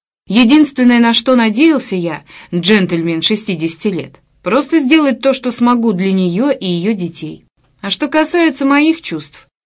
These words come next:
то это только мое дело. Я определенно больше не буду навязывать их Марияне». Еще одно слово, поскольку вы исполнены решимости отнестись скептически к моим высказываниям.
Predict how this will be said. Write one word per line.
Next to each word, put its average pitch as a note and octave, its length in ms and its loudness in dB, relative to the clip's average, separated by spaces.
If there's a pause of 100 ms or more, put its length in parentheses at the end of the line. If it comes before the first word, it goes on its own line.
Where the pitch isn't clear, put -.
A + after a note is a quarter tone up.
(120)
то A#3 80 -2
это B3+ 140 -2
только C#4 320 0
мое C4 320 2
дело. E3 340 -4 (360)
Я A3 180 2
определенно C4 560 2
больше B3+ 300 2
не C#4 120 4
буду G3+ 280 2
навязывать E3+ 560 0
их E3 120 -8
Марияне». F3 600 -6 (360)
Еще B3 380 0
одно G#3 260 0
слово, A3+ 440 0
поскольку G3 560 0
вы G#3+ 260 0
исполнены G3 520 -2
решимости F3 640 -2
отнестись F3 600 -4 (220)
скептически A#3 760 -4
к E3 100 -12
моим F#3 220 -2
высказываниям. F3+ 720 -8